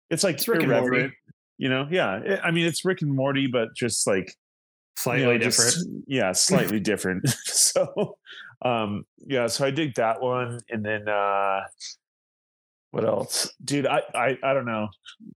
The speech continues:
Speaker 1: You guys know me. I just, I just watch the old stuff, you know. So I was watching, like,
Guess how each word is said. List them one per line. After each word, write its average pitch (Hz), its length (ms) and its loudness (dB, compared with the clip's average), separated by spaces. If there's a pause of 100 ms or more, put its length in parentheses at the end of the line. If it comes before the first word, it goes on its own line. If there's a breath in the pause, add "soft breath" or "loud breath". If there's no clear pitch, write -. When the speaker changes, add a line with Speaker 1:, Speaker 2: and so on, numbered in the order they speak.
(340)
Speaker 1:
You 127 160 -4
guys 113 240 2
know 113 160 0
me. 107 200 0
I 107 120 2
just, 104 360 -2
I 117 100 4
just 101 220 -4
watch 101 480 0
the 107 80 -2
old 92 300 0
stuff, 95 400 0 (100)
you 95 140 -2
know. 92 120 0
So 101 180 -2
I - 20 2
was 95 180 -2
watching, 98 300 0
like, 85 220 0